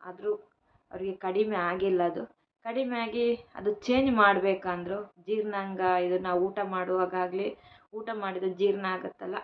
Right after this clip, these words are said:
ಆ ಭಾಗವನ್ನ, ಆ, ಚೇಂಜ್ ಮಾಡ್ಬೇಕು ಅಂದ್ರು. ಎಷ್ಟು ಆಗುತ್ತೆ ಅಂತ ಇವರು ಕೇಳಿದ್ರು. ನಲವತ್ತು ಲಕ್ಷ ಆಗುತ್ತೆ ಅಂದ್ರು. ಆ ನಲವತ್ತು ಲಕ್ಷಕ್ಕೆ ಬಡವರಂತೂ ಹೊಂದಿಸಕ್ಕೆ ಸಾಧ್ಯ ಇಲ್ಲ. ಆ ನಲವತ್ತು ಲಕ್ಷ,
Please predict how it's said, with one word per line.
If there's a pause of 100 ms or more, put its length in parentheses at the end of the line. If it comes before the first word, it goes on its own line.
ಆ
ಭಾಗವನ್ನ, (600)
ಆ, (880)
ಚೇಂಜ್
ಮಾಡ್ಬೇಕು
ಅಂದ್ರು.
ಎಷ್ಟು
ಆಗುತ್ತೆ
ಅಂತ
ಇವರು
ಕೇಳಿದ್ರು.
ನಲವತ್ತು
ಲಕ್ಷ
ಆಗುತ್ತೆ
ಅಂದ್ರು. (320)
ಆ
ನಲವತ್ತು
ಲಕ್ಷಕ್ಕೆ
ಬಡವರಂತೂ
ಹೊಂದಿಸಕ್ಕೆ
ಸಾಧ್ಯ
ಇಲ್ಲ.
ಆ
ನಲವತ್ತು
ಲಕ್ಷ,